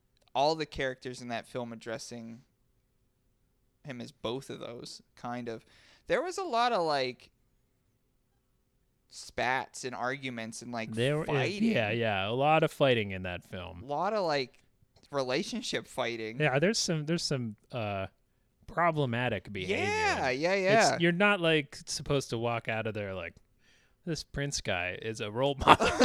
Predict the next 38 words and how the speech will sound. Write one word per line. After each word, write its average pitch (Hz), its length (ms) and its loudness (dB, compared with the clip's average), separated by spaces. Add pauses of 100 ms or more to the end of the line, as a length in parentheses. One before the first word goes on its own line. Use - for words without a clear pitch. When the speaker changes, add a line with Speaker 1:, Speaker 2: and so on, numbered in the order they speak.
(140)
Speaker 1:
<laughs> 740 40 6
Yeah. 190 220 10 (1300)
Yeah. 143 440 2 (880)
Uh, 160 580 4 (580)
I 240 100 2
think 381 260 -6
he, 190 260 2
at 175 160 2
the 147 80 -2
time, 139 340 0
I 131 60 2
think 185 280 -4
he 139 100 -2
was 120 120 -2
just - 240 -6
the 110 80 -8
kid. - 520 -6
I - 100 -2
think 190 260 -6
it 147 60 2
was 127 280 -2
A, 113 480 0 (160)
I'm 139 120 0
gonna 156 140 -2
go 139 200 8
with 135 200 8 (100)
A, 120 540 2 (680)
the 110 100 -4
kid. - 580 -6 (160)
'Cause 135 180 -10
Speaker 2:
Okay, 113 40 2
Speaker 1:
he 107 60 0
Speaker 2:
so 131 300 0 (200)
Speaker 1:
rolls 160 360 12
up 135 180 6
on 127 140 2
the 120 180 -4 (120)
bike 120 560 4